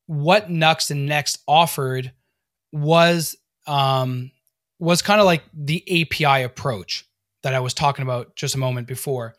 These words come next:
where if you wanted to build a Nuxt app or if you wanted to build a Next G S app, and you needed to get data for that application, you still needed some server-side la-, framework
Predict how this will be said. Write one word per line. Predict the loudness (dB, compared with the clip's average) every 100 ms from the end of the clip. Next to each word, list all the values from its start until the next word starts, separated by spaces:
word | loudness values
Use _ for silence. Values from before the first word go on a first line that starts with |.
| _ -20 -20 _
where | 0 2
if | 2
you | 2
wanted | 2 2
to | 0
build | 0 0
a |
Nuxt | 2 2 0 -2
app | -2 -4 -6
or | -8
if | -2
you | 0
wanted | 0
to | 0
build | -2 -2
a | -2
Next | 0 0 -2
G | -2
S | 0 0
app, | -2 -4 -6 _ _ _ _ _ _ _ _ _ _ -6
and | 0 4
you | 4
needed | 4 2
to |
get | 2 0
data | 0 0 0
for | 0
that | 2
application, | 2 0 -2 -2 -2 -6 -10 _ _ _ _
you | 0 0
still | 4 4 4
needed | 4 2 0 -2 _
some | -4 0 0
server-side | 0 -2 0 2 2
la-, | 0 -2 -4 -8
framework | -8 -4 -2 0 -4 -6